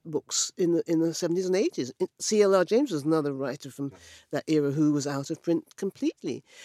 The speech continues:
So they were there and the excitement was there and, and we knew, those of us who were interested knew that they were there and they should be read. But it, it took a while, I think, for it to seep out into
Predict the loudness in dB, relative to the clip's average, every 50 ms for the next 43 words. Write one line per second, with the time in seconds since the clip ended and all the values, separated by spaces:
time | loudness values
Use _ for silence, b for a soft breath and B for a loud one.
0 | B B B B _ _ _ _ -2 2 6 8 8 8 6 4 0 -4 _ _
1 | _ _ _ _ _ 0 6 6 8 8 8 6 6 6 8 8 8 8 6 6
2 | 4 2 0 0 2 2 0 0 -2 0 2 4 4 4 2 -2 -4 -2 -2 -2
3 | 0 0 2 2 2 4 2 2 2 2 2 0 0 0 -4 -8 -16 _ -6 -4
4 | -2 -2 0 0 2 2 2 2 2 2 0 4 4 4 4 4 2 -4 -6 -4
5 | -2 -2 0 2 4 4 2 2 2 -4 -10 -8 -8 -8 -6 -2 0 0 2 0
6 | 0 -2 -4 -4 -2 -2 0 -2 0 2 2 2 2 2 0 -2 -4 -4 -4 -6
7 | -6 -6 -4 -4 -4 -4 -4 -6 -10 -10 B B B B B B B B B B
8 | B _ -4 -2 0 -2 -2 _ -2 -4 -4 -4 _ -2 -2 -2 -2 -2 -2 -2
9 | 0 0 2 2 2 2 2 0 -2 -2 -4 -4 -4 -4 -8 -12 -10 -10 -8 -8
10 | -6 -4 -2 -4 -4 -2 -2 -4 -4 -4 -6 -6 -8 -8 -8 -8 -8 -8 -8 -8
11 | -8 -10 -12